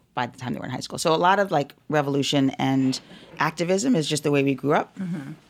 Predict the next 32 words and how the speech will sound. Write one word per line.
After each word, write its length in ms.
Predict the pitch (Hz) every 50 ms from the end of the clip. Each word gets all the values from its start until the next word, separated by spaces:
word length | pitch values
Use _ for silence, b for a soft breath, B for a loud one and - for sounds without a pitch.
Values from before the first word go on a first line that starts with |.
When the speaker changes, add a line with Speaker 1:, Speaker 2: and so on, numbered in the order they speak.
| _ -
Speaker 1:
And 240 | 165 160 156 147
then 500 | 156 165 165 160 156 151 151 151 151 147 147 B B B B B B B B B -
I 80 | - 160
think 240 | - 180 165 139 -
I 60 | 143
didn't 260 | 139 156 151 147 143
really 160 | 139 143 139
think 260 | 135 - - 196 - -
much 180 | 165 147 -
about 280 | - - 139 131 131 -
that 100 | - 135
when 80 | 127 131
I 40 | 135
was 100 | 131 120
raising 220 | 135 135 123 131 127
my 80 | 127
own 120 | 127 127 127
kids. 240 | - - 170 143
You 80 | 131 147
kinda 160 | - 135 135
get 140 | 127 - -
stuck 240 | - - 135 127 -
in 100 | 135 135
moments 360 | 131 131 131 127 113 113 -
of 100 | 127 120
just, 200 | - 127 - -
like, 120 | 120 117
"How 100 | - 139
do 60 | 131 135
I 60 | 127
get 180 | 127 127 131 123
everyone 520 | 131 117 127 117 120 123 113 107 107 127